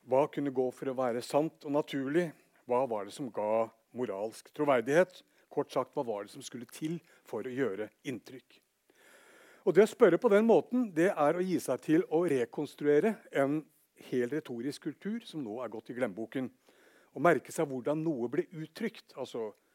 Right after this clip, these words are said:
ordvalget og faktene og følelsestrykket og alt dette her, det er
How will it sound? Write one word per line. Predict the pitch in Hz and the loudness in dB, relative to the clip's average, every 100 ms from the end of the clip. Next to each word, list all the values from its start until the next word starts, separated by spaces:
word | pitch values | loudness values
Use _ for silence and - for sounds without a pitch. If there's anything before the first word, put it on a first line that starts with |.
| _ _ | _ _
ordvalget | 170 147 127 143 147 139 | 0 0 0 0 -2 -4
og | - | -6
faktene | - 180 - _ 117 147 | -4 -4 -6 _ -10 -8
og | 151 120 117 - | -8 -10 -14 -4
følelsestrykket | 175 147 120 - - - 170 - 170 | 0 0 -2 -12 -12 -8 -10 -8 -8
og | 147 | -6
alt | 135 | -6
dette | 165 143 | -6 0
her, | 165 190 - - _ - | 0 0 -6 -20 _ -4
det | 143 | -2
er | 120 113 127 | 0 0 0